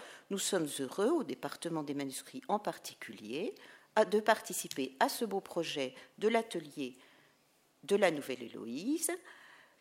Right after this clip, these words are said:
de collaborer avec l'Assemblée, dans la mesure de nos moyens, avec l'Assemblée nationale pour l'exposition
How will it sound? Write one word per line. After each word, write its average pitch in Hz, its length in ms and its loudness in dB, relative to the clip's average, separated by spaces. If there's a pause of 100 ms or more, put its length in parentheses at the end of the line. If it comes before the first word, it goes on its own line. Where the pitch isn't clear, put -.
(140)
de 165 180 2
collaborer 196 1040 2 (360)
avec 262 320 6
l'Assemblée, 165 600 -2
dans 165 80 4
la 160 100 2
mesure 156 200 -2
de 147 80 -2
nos 143 120 0
moyens, 151 260 0
avec 131 160 -4
l'Assemblée 131 340 -6
nationale 131 600 0
pour 120 160 -6
l'exposition 131 840 -2